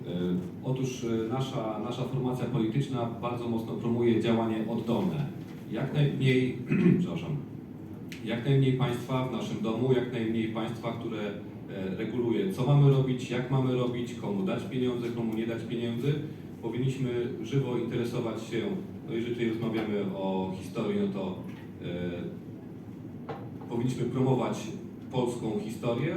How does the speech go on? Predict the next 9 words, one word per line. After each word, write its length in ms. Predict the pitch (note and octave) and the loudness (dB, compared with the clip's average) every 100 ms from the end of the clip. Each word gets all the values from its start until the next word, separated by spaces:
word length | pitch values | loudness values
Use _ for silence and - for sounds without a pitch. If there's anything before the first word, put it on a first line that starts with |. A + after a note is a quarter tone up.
| F#3 | 0
oraz 420 | D3 D3+ D3 - | 2 2 0 -4
aktywować 500 | C#3 - D3+ C#3+ A#2 A2+ B2+ | -6 -2 2 2 2 -2 0
ludzi 220 | B2+ F3 | 0 2
do 400 | G3 D3 D3 D3 - - | 0 2 2 0 -6 -10
samodzielnego 880 | - C3+ C#3 C#3 C#3 C#3 C3+ C3+ C3 - | -4 2 4 6 8 6 6 4 2 0
działania. 460 | C#3 C3 - D3 D2 - - - - - | 2 2 2 -2 -6 -8 -10 -10 -12 -8
E, 420 | F2 F2 F2+ - | -4 -2 -4 -2
podam 240 | B2+ B2 | 0 0
przykład, 540 | A#2+ - - D3+ - | 0 -2 2 0 0